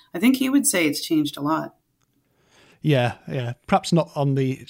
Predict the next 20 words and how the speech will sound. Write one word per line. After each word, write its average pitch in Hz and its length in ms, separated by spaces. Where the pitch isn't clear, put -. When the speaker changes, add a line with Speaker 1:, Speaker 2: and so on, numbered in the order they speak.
Speaker 2:
scale 131 380
of 131 100
the 131 60
tower 131 360
blocks, 117 360
but - 160
certainly 135 400
in 123 100
terms 123 320
of 120 240
the 123 540
nature 131 340
of - 60
some 131 120
of 120 60
the 120 140
areas 120 600
Speaker 1:
Mm-hmm. 190 240
Speaker 2:
in 170 100
there. 117 200